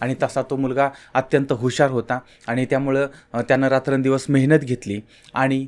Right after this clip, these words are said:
त्यानंतर मग तो, अ, एडिलेस हे जे शहर आहे त्या शहरामध्ये नोकरीसाठी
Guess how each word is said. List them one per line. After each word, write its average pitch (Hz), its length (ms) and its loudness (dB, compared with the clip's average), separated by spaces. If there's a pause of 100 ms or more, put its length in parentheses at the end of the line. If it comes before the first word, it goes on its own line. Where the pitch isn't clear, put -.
(140)
त्यानंतर 147 460 4
मग 117 240 -6
तो, 156 380 -2 (340)
अ, 120 100 -4 (140)
एडिलेस 160 540 8 (120)
हे 131 100 0
जे 147 120 2
शहर 180 300 4
आहे 113 220 0
त्या 147 260 4
शहरामध्ये 143 720 2
नोकरीसाठी 123 680 -4